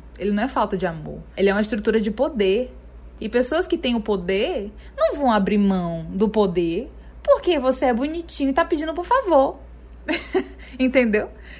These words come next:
E o quilombo, ele é esse processo. O quilombo não é um lugar em que você, líderes revolucionários quilombolas, eles não pediam, "Por favorzinho, senhor de engenho, deixa eu ir embora viver a minha vida."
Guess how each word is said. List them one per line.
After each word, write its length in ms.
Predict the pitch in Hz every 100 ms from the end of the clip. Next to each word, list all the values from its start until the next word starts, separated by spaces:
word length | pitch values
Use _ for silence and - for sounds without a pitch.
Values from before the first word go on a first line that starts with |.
| -
E 100 | 302
o 40 |
quilombo, 440 | 320 339 285 349 294
ele 160 | 262
é 180 | 247 403
esse 200 | 466 339
processo. 640 | 240 196 - 160 156 - 170
O 80 | 214
quilombo 500 | 254 240 277 392 269
não 160 | 254
é 120 | 254 370
um 140 | 403
lugar 580 | 262 202 185 196 262 -
em 60 |
que 120 | 233 262
você, 760 | 247 254 254 226 208 - - -
líderes 400 | 254 359 381 349
revolucionários 760 | 302 277 285 277 233 202 208
quilombolas, 680 | - 220 190 170 180 269 285
eles 180 | 277 277
não 100 | 339
pediam, 540 | 403 415 247 262 403
"Por 160 | 370 277
favorzinho, 800 | 277 233 226 220 196 214 220 254
senhor 340 | 277 302 247
de 140 | 220 254
engenho, 420 | 226 220 214 262
deixa 300 | 247 269 311
eu 60 | 269
ir 60 |
embora 400 | 339 254 226 233
viver 260 | 285 339 311
a 60 |
minha 220 | 311 403 370
vida." 500 | 294 330 214 151